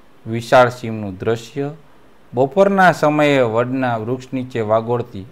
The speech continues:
અને ઊંઘમાં ઝોકા ખાતી ગાયો, એક અસીમ શાંતિનું હાસ્ય અને ગાયોની નસે નસમાં જાણે સીમ ધસી રહી હોય એવા દ્રશ્યોના વર્ણન સાથે ત્રીજા ચતુષ્કમાં રાતિનો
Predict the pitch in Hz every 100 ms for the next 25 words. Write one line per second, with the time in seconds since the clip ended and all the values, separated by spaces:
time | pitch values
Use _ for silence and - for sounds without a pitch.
0 | - 107 104 110 117 117 120 131 139 -
1 | 113 123 214 196 147 131 131 110 104 98
2 | 101 - - - - - - - - 120
3 | - 131 135 220 190 143 139 139 139 135
4 | 135 - 107 113 - 143 - 110 104 113
5 | - - - 120 120 120 113 107 104 -
6 | 113 - 117 113 156 - 185 185 131 127
7 | 127 127 127 - - - - 175 202 123
8 | 117 - 113 110 107 107 113 123 98 -
9 | - - - - - - 113 131 131 147
10 | 143 123 104 123 139 127 110 - 98 -
11 | - - 127 147 208 214 151 - 127 -
12 | 123 123 123 120 107 107 - 117